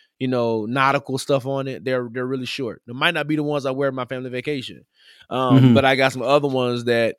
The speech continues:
Speaker 1: you know, are right above the knee that are, like, just plain blue or something, like, you know what I'm saying? And for men, it's a little bit different 'cause I'm personally not wearing a Speedo. I just don't do that. But,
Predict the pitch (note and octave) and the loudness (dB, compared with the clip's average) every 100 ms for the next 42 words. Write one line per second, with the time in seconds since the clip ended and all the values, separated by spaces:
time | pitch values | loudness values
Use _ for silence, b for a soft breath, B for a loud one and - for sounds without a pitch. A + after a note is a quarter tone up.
0 | - D#3 C3+ A#2+ A2+ B2+ B2 A#2+ C#3 C#3 | -4 -2 0 0 0 0 0 2 2 2
1 | B2+ C#3+ C3+ C3 B2+ B2 B2 A#2+ A#2 A#2 | 4 4 4 -2 -2 -2 -2 -2 -4 -2
2 | A2+ A2+ A2+ - C3+ C3 C3 B2 B2 B2+ | -2 -4 -8 -10 -4 -2 -2 -2 -2 0
3 | A#2+ A#2 A2+ A#2+ A#2 G#2+ A#2 A#2+ A2+ _ | 0 0 -2 -4 -6 -6 -2 -2 -2 _
4 | _ _ _ C#3 D#3 D3 D3 C#3+ B2+ B | _ _ _ -2 -2 0 -2 -4 -6 B
5 | F3+ F#3 F#3+ F#3 A3+ B3 F3 F3+ D#3+ D3 | 2 2 2 2 4 4 4 2 2 2
6 | D#3 E3+ F#3 F3+ - b - D3 E3+ E3+ | 0 0 -2 -4 -8 b -2 2 2 2
7 | - E3 D#3 D3+ C3+ B2+ C3+ C#3 C3+ - | 0 0 2 0 0 0 0 0 0 -2
8 | D#3 D3 D3 B2 A2+ A2 - A#2+ A2 A#2+ | 0 2 4 2 -4 -6 -4 -4 -2 -2
9 | C3 C#3 - B B B - D#3 D3 | 0 0 -2 B B B 2 6 6